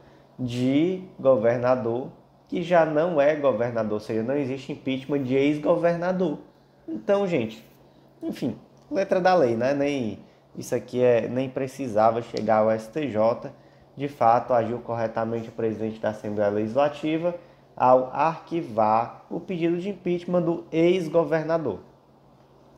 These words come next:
Próximo julgado do dia, inserido na Lei onze mil cento e um de dois mil e cinco, Lei de Falências, destaque da seguinte forma:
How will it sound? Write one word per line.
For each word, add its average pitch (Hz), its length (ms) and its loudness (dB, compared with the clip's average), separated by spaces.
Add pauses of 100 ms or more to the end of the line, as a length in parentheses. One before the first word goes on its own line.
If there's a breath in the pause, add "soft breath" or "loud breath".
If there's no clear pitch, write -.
(420 soft breath)
Próximo 151 420 2
julgado 120 420 2
do 160 80 -4
dia, 160 180 -4
inserido 131 320 -6
na 120 140 0
Lei 110 140 0
onze 113 220 -6
mil 107 180 -4
cento 110 360 -10
e 113 40 -2
um 107 60 0
de 101 60 -6
dois 104 160 -4
mil 135 160 -2
e - 20 -4
cinco, 151 360 -8
Lei 107 160 0
de 98 120 -8
Falências, 127 880 -2 (400 loud breath)
destaque 156 500 4
da 160 140 6
seguinte 160 380 -8
forma: 120 480 2